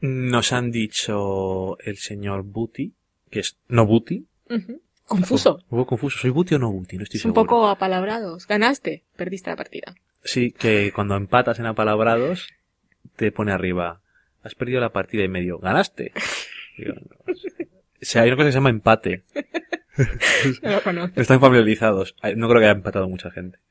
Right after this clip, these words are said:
Speaker 1: Eh, bueno, pues Buti nos dice que, dice, no va a dormir con la incógnita de saber cómo es esa tarta de queso en cinco minutos. Y ya sabes cómo es. A nosotros no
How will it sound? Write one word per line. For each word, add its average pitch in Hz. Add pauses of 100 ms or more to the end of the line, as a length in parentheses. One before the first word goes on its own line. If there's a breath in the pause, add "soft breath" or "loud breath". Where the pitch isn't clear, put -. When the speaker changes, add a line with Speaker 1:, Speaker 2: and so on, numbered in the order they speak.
(760 loud breath)
Speaker 1:
Eh, 131
bueno, 107
pues 98
Buti 104
nos 98
dice 104
que, 101 (920)
dice, -
no 107
va 104
a 104
dormir 104
con 117
la 101
incógnita 107
de 107
saber 101
cómo 107
es 98
esa 104
tarta -
de 98
queso 104
en 95
cinco 98
minutos. 92 (840)
Y 101
ya 90
sabes -
cómo 104
es. 143
A -
nosotros 107
no 120